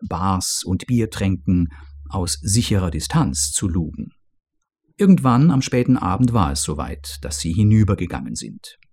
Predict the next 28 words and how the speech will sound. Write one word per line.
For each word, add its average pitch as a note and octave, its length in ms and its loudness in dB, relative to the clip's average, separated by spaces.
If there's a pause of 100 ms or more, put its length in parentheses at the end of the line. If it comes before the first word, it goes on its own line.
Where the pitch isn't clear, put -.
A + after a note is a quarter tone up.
(760)
Natürlich C#3 560 4 (140)
haben A#2 220 2
beide B2+ 300 2
schon A2 360 2
den G2 300 2
ein G#2 420 4
oder G2 240 0
anderen G#2+ 400 4
Raki-Schnaps - 1080 -2
heimlich G#2+ 640 0
etwa - 320 -12
bei E2 160 -8
Hochzeiten G2 800 0
oder F2+ 220 -2
anderen G#2+ 420 2
Festivitäten G2 800 -4
getrunken. - 600 -10 (1160)
Aber - 260 0
Bier C#3 540 2 (260)
in - 140 0
einer F#3+ 200 2
Kneipe, G#2+ 640 -2 (640)
am G#2 160 2
Ende A#2+ 280 6
noch G#2+ 300 2
neben G#2+ 240 6
einer E2 240 0
Frau? - 600 -2